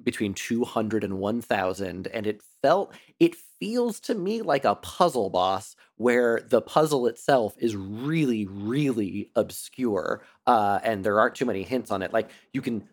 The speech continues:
maybe, maybe figure out if it's Meteor Blast if you analyze it first, but, like, ugh. So then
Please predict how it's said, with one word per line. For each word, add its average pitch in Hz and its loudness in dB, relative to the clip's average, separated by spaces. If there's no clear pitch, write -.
maybe, 123 -2
maybe 127 -2
figure 104 -2
out 98 -2
if 110 -6
it's 104 -8
Meteor 101 -8
Blast 101 -4
if 110 -6
you 104 -8
analyze 139 -2
it 165 -6
first, 185 -6
but, - 2
like, 113 -2
ugh. 123 2
So 127 6
then 131 2